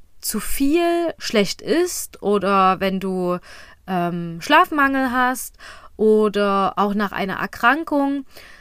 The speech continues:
ähm, oder wenn du dich vielleicht auch zu sehr für etwas einsetzt, das dir ganz, ganz viel Energie raubt, auch dann kann Traurigkeit entstehen. Ähm, deswegen hilft es auch eigentlich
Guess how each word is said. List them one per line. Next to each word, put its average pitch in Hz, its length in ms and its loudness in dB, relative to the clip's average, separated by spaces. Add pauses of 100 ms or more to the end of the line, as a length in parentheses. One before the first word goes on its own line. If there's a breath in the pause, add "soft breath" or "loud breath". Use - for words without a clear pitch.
(280 loud breath)
ähm, 226 640 2 (460)
oder 220 340 4
wenn 233 160 0
du 247 60 -4
dich 220 160 -6
vielleicht 233 320 0
auch 226 240 -2
zu 285 260 -2
sehr 277 320 2
für - 180 -4
etwas 226 360 -6
einsetzt, 285 880 -2
das 233 180 -2
dir 226 440 -2
ganz, 285 280 0
ganz 262 240 2
viel 262 180 -8
Energie 220 440 0
raubt, 233 540 2 (540 loud breath)
auch 196 160 -2
dann 240 420 2
kann 202 360 -2
Traurigkeit 302 720 -6
entstehen. 160 540 -12 (1300 loud breath)
Ähm, 196 580 0
deswegen 262 400 -2
hilft 294 420 2
es 359 120 -4
auch 254 380 2
eigentlich 269 840 -2